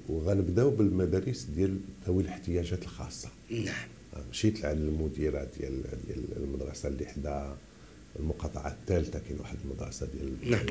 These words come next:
Speaker 1: مشيت هضرت معاهم وعطيت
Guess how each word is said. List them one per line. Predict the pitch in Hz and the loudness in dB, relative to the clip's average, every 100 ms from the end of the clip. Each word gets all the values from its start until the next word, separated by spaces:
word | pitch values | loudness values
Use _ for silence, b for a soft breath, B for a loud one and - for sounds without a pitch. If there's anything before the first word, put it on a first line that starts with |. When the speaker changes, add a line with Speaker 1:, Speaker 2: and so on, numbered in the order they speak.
| - - B B - - | -4 -12 B B -10 -8
Speaker 1:
مشيت | - 76 | -2 -2
هضرت | 80 73 - | 0 -4 -4
معاهم | 73 80 113 127 123 123 - - - - - - | -4 0 2 2 -2 -6 -12 -14 -14 -10 -10 -8
وعطيت | 76 - 107 - | -8 4 4 4